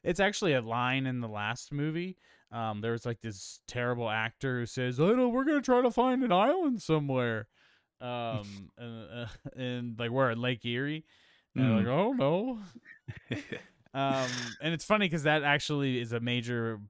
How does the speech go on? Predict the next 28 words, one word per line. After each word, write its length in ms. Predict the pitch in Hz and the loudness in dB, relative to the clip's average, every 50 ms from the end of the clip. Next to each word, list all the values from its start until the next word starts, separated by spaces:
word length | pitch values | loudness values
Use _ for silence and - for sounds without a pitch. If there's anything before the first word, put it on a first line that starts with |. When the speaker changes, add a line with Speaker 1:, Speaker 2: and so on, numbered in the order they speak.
| _ - | _ -8
Speaker 1:
plot 260 | - 135 123 117 95 | -4 -2 -2 -2 -4
point 360 | - - 123 113 110 110 92 - | -6 -8 -8 -6 -6 -6 -8 -8
in 360 | 110 110 107 107 107 104 98 | -8 -8 -8 -8 -8 -8 -8
the 320 | 101 104 104 101 101 98 98 | -8 -8 -8 -6 -8 -8 -8
Zack 320 | 95 104 101 98 98 - | -8 -8 -10 -10 -10 -12
Snyder 420 | - - 123 120 123 117 104 101 | -10 -8 -8 -6 -6 -8 -8 -10
Dawn 260 | 92 95 92 90 90 90 | -12 -12 -12 -14 -14 -14
of 60 | 87 | -16
the 80 | 90 90 | -16 -16
Dead, 380 | 90 90 85 82 85 101 107 - _ _ _ _ _ _ _ _ - | -14 -14 -12 -12 -12 -14 -18 -20 _ _ _ _ _ _ _ _ -2
Speaker 2:
Mm. 120 | 113 113 101 | 0 2 2
Speaker 1:
um, 560 | 98 95 95 92 90 87 87 87 87 - - _ _ | 0 0 -2 -6 -12 -14 -16 -20 -20 -20 -20 _ _
with 320 | - 107 107 104 101 95 | -16 -14 -12 -12 -12 -10
the 140 | 95 98 95 | -8 -8 -8
finding 420 | - - 107 101 101 101 98 95 95 | -6 -6 -6 -4 -4 -4 -4 -4 -6
an 60 | 92 | -6
island 580 | 92 101 101 98 98 98 95 95 95 95 - - _ _ _ _ _ _ _ | -6 -6 -6 -6 -6 -6 -6 -6 -8 -10 -12 -14 _ _ _ _ _ _ _
thing, 360 | - 107 104 98 95 92 90 92 | -8 -6 -6 -6 -8 -8 -10 -10
which 160 | 101 98 - | -10 -6 -2
that 200 | 139 156 208 247 | 2 2 2 4
movie 200 | 262 254 214 196 | 2 0 0 0
takes 240 | 160 180 165 143 - | -2 -4 -4 -4 -4
place 260 | - 147 127 120 - | -4 -4 -4 -4 -4
in 120 | 117 107 107 | -6 -6 -4
Milwaukee, 920 | 110 107 104 104 107 123 139 151 160 - - 98 85 82 85 98 107 - _ - | -4 -4 -4 -2 -2 -2 -2 -2 -4 -6 -8 -10 -10 -10 -10 -12 -12 -14 _ -14
uh, 240 | 98 98 95 87 76 | -12 -10 -10 -10 -10
interesting 680 | 95 98 95 95 95 90 - - - 90 87 87 85 | -12 -12 -12 -14 -14 -16 -14 -14 -14 -14 -14 -14 -16
enough. 480 | 90 95 95 90 90 87 - - _ _ | -16 -16 -14 -16 -16 -18 -20 -20 _ _